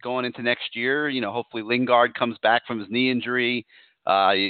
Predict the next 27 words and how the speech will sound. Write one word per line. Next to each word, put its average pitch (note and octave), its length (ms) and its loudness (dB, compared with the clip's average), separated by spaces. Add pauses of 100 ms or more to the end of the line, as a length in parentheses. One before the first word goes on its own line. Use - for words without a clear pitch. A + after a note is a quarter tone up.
(100)
Cam A#2+ 280 0
Davis B2 420 0
is, A#2+ 160 -12
is, A2 240 -4
is G#2+ 180 -8
still C3 200 -4 (100)
sitting C3 180 0
there, A#2+ 160 2
hasn't A2+ 220 -2
done A#2 120 4
anything B2 300 0
yet. B2 300 2 (540)
Uh, G#2 260 6
Homer B2+ 540 0
and G#2+ 160 -4
D A#2 140 -4
J A#2 180 -2
Dallas A#2 400 2
will B2+ 80 -10
be A#2 140 -4
back. A#2+ 340 2 (580)
So C#3+ 400 4
it, A#2 240 -6
it D3 180 -2
wouldn't E3+ 280 -2
be C3+ 380 2
a G#2+ 100 2